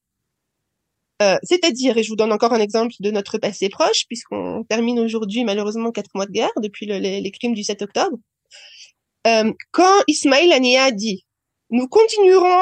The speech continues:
à attaquer les Juifs encore et encore et encore, et nous aurons un sept octobre, un huit octobre, un neuf octobre, jusqu'à ce que le pays, jusqu'à ce que le pays d'Israël, euh, soit détruit », c'est une intention, et les Juifs, et les Juifs exterminés, c'est une intention génocidaire.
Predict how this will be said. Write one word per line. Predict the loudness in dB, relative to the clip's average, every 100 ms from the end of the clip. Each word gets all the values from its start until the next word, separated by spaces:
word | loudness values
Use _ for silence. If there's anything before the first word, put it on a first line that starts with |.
| 4
à | 2
attaquer | 2 0 2 4
les | 4
Juifs | 2 2 2 0 -2
encore | 0 2 2 4
et | 2
encore | 2 0 2
et | 0
encore, | 0 -2 -2
et | -2
nous | -4 -4
aurons | -2 0
un | 0
sept | -2 -8
octobre, | -6 2 2 2
un | -2
huit | -2 -6
octobre, | -2 0 2
un | 0
neuf | 0 -2
octobre, | -6 -2 -2 -2 -8 -20 -20
jusqu'à | -8 2 4 4 -4
ce | -2
que |
le | -4
pays, | -2 -4 -4 -8
jusqu'à | -6 -4 -4
ce | -2
que |
le | -2
pays | -2 -4
d'Israël, | -6 -8 -2 -2 -2 -6 -2
euh, | -2
soit | -2 -4
détruit », | -4 -6 -8 -8 -10 _
c'est | -8 -6
une | -2
intention, | 0 0 -4 -4
et | -2
les | -2
Juifs, | 0 -2 -4
et | -6
les | -2
Juifs | -4 -4
exterminés, | -6 -6 -4 -2 -2
c'est | -2
une | 0
intention | 0 -2 0 -2
génocidaire. | 0 -4 -4 -8 -10 -10